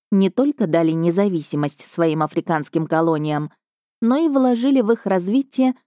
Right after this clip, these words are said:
огромные средства, победив нищету и тропические болезни. Правда, как и у нас, проблем всё равно хватает. Мир,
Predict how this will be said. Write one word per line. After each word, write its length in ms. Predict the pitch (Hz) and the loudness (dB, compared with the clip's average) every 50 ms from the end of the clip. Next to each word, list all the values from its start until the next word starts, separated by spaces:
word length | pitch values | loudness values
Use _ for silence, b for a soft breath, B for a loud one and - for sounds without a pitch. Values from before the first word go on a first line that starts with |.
| b _ - | b _ -4
огромные 640 | 226 208 190 202 208 214 220 214 214 220 220 220 | -2 0 2 2 2 4 4 2 2 2 2 0
средства, 720 | - - - 180 175 156 143 - - - - 156 151 147 b b b _ _ _ | -2 -2 0 0 2 2 0 -2 -8 -8 -4 -4 -4 -4 b b b _ _ _
победив 520 | - 190 175 196 180 156 165 160 - - | 0 2 2 2 2 2 2 2 2 0
нищету 600 | 175 160 151 - - 175 151 - - 208 226 - - | -2 -4 -4 -2 -2 -2 -2 0 0 -2 -2 -2 -2
и 100 | - 185 | -6 -6
тропические 720 | - - 165 151 - 165 151 - 160 - - - 160 156 | -4 -2 -4 -2 -2 -4 -4 -4 -6 -6 -2 0 0 0
болезни. 680 | 151 151 160 160 160 151 143 135 - 147 143 139 143 - _ _ _ _ _ _ _ _ _ _ _ _ _ _ _ _ _ _ _ _ _ _ _ _ | 0 0 0 0 0 0 -2 -4 -6 -6 -8 -8 -8 -12 _ _ _ _ _ _ _ _ _ _ _ _ _ _ _ _ _ _ _ _ _ _ _ _
Правда, 540 | - 214 233 262 269 254 220 254 247 240 | -2 0 0 0 0 0 0 0 0 0
как 260 | 240 - 233 226 - 233 | 0 -2 -4 -2 0 2
и 20 | |
у 140 | 214 208 202 | 2 4 4
нас, 480 | 202 214 269 302 302 - - - - - _ _ - | 4 4 2 0 -2 -6 -12 -20 -20 -20 _ _ -4
проблем 560 | - 202 214 196 180 208 247 294 320 311 294 | -2 -2 0 2 2 2 2 2 0 -2 -4
всё 260 | - - - - 220 | -8 -6 -4 -2 0
равно 300 | 240 240 208 190 185 214 | 0 2 2 0 0 -2
хватает. 800 | - - 226 240 254 - - 170 160 151 147 151 151 - - - _ _ _ _ _ _ _ _ _ _ _ - | -2 -4 -4 -4 -4 -4 -4 -4 -2 -2 -2 -2 -4 -6 -10 -20 _ _ _ _ _ _ _ _ _ _ _ -2
Мир, 340 | 180 175 180 202 233 214 | 0 2 4 4 4 2